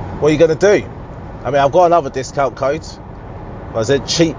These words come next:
seats. I'll give that to my listeners. Cheap seats. Um, put that in. I think the ticket's, like, twelve pound fifty. Not even expensive. Put in cheap seat, ten pounds.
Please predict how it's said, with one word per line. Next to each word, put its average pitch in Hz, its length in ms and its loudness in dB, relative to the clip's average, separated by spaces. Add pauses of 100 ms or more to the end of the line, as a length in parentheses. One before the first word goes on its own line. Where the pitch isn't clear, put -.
(400)
seats. - 640 -2
I'll - 1000 -10
give 143 180 2
that 127 140 2
to 147 80 0
my 131 100 6
listeners. 139 680 0 (1500)
Cheap 147 340 0
seats. - 560 -2
Um, 110 600 -2
put 143 180 4
that 151 180 6
in. 160 160 4
I - 380 -12
think 180 120 2
the 175 60 2
ticket's, 190 360 2
like, 175 200 4
twelve 185 320 4
pound 170 240 2
fifty. 151 360 -2
Not 160 120 2
even 220 140 2
expensive. 160 600 0 (1040)
Put 202 140 6
in 160 80 0
cheap 190 260 2
seat, 160 340 0 (160)
ten 202 240 4
pounds. 95 580 -4